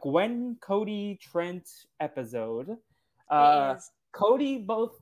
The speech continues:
Speaker 1: I think, has his best episode and potentially his worst.
Speaker 2: Okay,
Speaker 1: Maybe,
Speaker 2: I'm
Speaker 1: uh,
Speaker 2: glad you said that, 'cause,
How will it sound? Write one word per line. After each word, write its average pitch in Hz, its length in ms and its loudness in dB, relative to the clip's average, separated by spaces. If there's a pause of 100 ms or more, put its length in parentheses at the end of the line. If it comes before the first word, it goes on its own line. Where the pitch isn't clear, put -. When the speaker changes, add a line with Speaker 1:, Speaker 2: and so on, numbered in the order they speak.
Speaker 1:
I 190 60 -8
think, 196 220 -12
has 180 160 -8
his 160 120 -12
best 120 380 -14
episode 208 420 -8
and 147 140 -12
potentially 156 680 -8
his 143 200 -10
worst. 120 680 -6 (140)
Speaker 2:
Okay, 359 380 4
Speaker 1:
Maybe, 370 60 0
Speaker 2:
I'm 311 160 4
Speaker 1:
uh, - 20 0
Speaker 2:
glad 302 260 6
you 392 120 2
said 381 280 2
that, 294 260 2 (180)
'cause, 277 180 -8